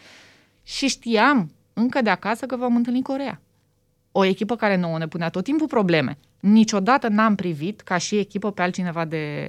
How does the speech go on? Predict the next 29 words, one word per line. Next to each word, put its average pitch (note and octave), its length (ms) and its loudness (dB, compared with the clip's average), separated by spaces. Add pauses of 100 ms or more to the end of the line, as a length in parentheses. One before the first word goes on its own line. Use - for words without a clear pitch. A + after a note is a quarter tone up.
de E3+ 160 -4
sus. D#3 320 -10
Niciodată. F#3+ 640 -2
<laughs> F#3+ 100 2
Nu A3+ 200 2
era G#3+ 240 4
teamă A3 460 4
de G#3+ 200 6
ele A3 300 8
în B3 120 4
continuare, G#3 720 4
indiferent B3+ 640 2
pe F3+ 80 2
ce F3 200 0
loc E3 200 0
erau D#3 260 2
clasate. D#3+ 460 -2 (840)
Și - 180 -6
întotdeauna A#3 540 4
am A3 100 2
avut G#3 320 -4
această G3+ 520 0
tactică, G3+ 720 0
da? A#3 240 -4 (600)
Două C4+ 380 4
pot C4+ 200 -2
scoate B3 320 -2
pe A3+ 120 -6
una, G3+ 260 -4